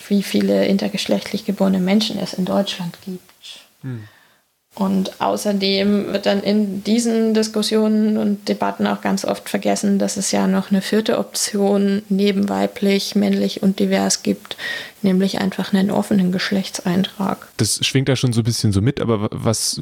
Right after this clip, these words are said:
Speaker 2: wünschst du dir oder was sind vielleicht auch die Ziele von dem Verein? Du hast schon angesprochen, dass es eine breitere Wahrnehmung gibt, dass es eine bessere Bildung auch dann von medizinischem Personal gibt.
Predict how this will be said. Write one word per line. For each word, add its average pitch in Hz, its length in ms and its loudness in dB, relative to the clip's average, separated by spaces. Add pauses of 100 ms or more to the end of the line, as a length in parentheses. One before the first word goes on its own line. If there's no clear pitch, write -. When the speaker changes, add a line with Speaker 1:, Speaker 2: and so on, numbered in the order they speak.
Speaker 2:
wünschst 123 720 -2
du 156 80 2
dir 170 300 2
oder 123 240 2 (640)
was 120 180 2
sind 117 240 2
vielleicht 113 260 0
auch 95 100 0
die 98 200 0
Ziele 117 360 2
von 104 180 0
dem 101 100 2
Verein? 123 600 0 (440)
Du 120 80 2
hast - 140 0
schon 110 340 0
angesprochen, 110 680 0
dass 104 180 2
es - 300 0
eine 104 320 2
breitere 101 600 0
Wahrnehmung 135 480 0
gibt, 110 260 -2
dass 110 160 0
es - 200 0
eine 95 300 2 (140)
bessere 98 520 2
Bildung 107 440 2
auch - 140 -4
dann 98 180 0
von 87 480 0 (220)
medizinischem 139 720 2
Personal 131 580 2
gibt. - 320 -4